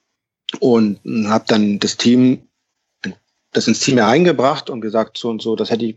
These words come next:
würde ich mir vorstellen, diesen Arbeitsplatz dort an dieser Ecke. Was haltet ihr denn davon? Und die Woche später drauf haben wir nochmal eine Teamsitzung gemacht und dann hat das Team gesagt, ja, Kai, das ist dein Vorschlag, da haben wir uns Gedanken drüber gemacht, den finden wir nicht so gut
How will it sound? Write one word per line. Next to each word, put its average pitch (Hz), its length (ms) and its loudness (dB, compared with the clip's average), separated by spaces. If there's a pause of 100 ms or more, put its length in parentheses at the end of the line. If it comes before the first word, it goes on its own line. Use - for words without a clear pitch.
würde 113 140 2
ich - 60 -2
mir 101 120 -2
vorstellen, 156 640 0
diesen 135 240 0
Arbeitsplatz 123 640 -4
dort 113 200 -4
an 107 100 -6
dieser 95 300 -8
Ecke. 156 360 2 (360)
Was - 180 -2
haltet 131 260 4
ihr 131 120 4
denn 123 180 2
davon? 117 640 0
Und 101 800 -4
die 101 180 -6
Woche 104 200 -2
später 110 280 0
drauf 107 280 -2
haben 107 100 -2
wir 107 80 -6
nochmal 135 520 0
eine 127 100 -2
Teamsitzung 120 440 -2
gemacht 110 540 0
und 107 440 -8 (1080)
dann 107 640 -2 (160)
hat 110 160 -4
das 107 100 -6
Team 117 180 2
gesagt, 107 320 0
ja, 110 180 0
Kai, 143 300 2
das 123 240 2
ist - 80 -8
dein 117 180 0
Vorschlag, 127 600 0
da 120 180 0
haben 113 100 2
wir 113 60 2
uns 110 120 -2
Gedanken 135 300 0
drüber 147 220 4
gemacht, 131 500 0
den 117 140 -4
finden 123 180 -6
wir 107 80 -4
nicht 139 180 -4
so 165 160 0
gut 143 340 -2